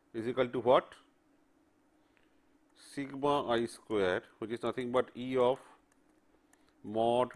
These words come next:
x I minus mu I square if I is equal to j. So, that means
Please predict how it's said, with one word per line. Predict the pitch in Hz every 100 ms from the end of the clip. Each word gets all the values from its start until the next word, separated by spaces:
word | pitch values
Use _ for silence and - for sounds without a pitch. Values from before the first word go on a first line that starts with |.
| -
x | 107 -
I | 127 123
minus | 117 110 113 117 123 -
mu | 110 117 120 117
I | 117 113 - -
square | _ 113 101 90 107 - _ _ - _ _ _ _ - _
if | 110 120 170 - - - _ _ -
I | 104
is | 104 101
equal | 104 104 101
to | 156
j. | 120 113 78 _ _ _ _ _ _ _ _ _ _ _ _ _ _ _ _ _ _ _ _ _ _ _ _ _ _ _ _ _ _ _ _ _ _ _
So, | 135
that | 165 170
means | 147 147